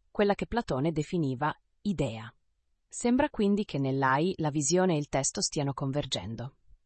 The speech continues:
La visione artificiale, attraverso i sensori, acquisisce moltissime immagini di un oggetto del mondo reale. Le immagini rilevate dai sensori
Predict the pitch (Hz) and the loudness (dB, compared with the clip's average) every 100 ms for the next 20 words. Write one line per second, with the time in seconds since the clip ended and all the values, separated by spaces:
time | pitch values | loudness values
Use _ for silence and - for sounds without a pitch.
0 | _ _ _ - 185 202 226 285 240 - | _ _ _ -2 0 2 4 4 2 0
1 | 156 143 - 147 123 127 - - 139 147 | -6 -2 4 4 4 -2 -6 -6 -2 0
2 | - 139 143 151 - 170 151 170 - _ | 0 -2 -2 0 2 4 2 0 -6 _
3 | _ 196 - 220 220 - 190 170 160 - | _ -2 0 0 0 0 2 2 0 -2
4 | 226 - - 160 156 156 156 139 147 151 | -4 0 0 0 2 2 0 0 -2 -2
5 | 143 147 156 156 151 147 139 151 143 139 | -4 -2 0 0 0 -2 -4 -4 -2 -2
6 | 135 131 131 127 123 117 135 - _ _ | -2 -2 -4 -6 -6 -6 -10 -12 _ _
7 | _ _ _ _ _ 165 170 170 202 180 | _ _ _ _ _ 2 4 6 6 4
8 | 170 156 151 151 156 151 139 139 - 143 | 2 2 0 4 4 4 0 -2 -2 -2
9 | 143 226 226 143 | 0 2 2 0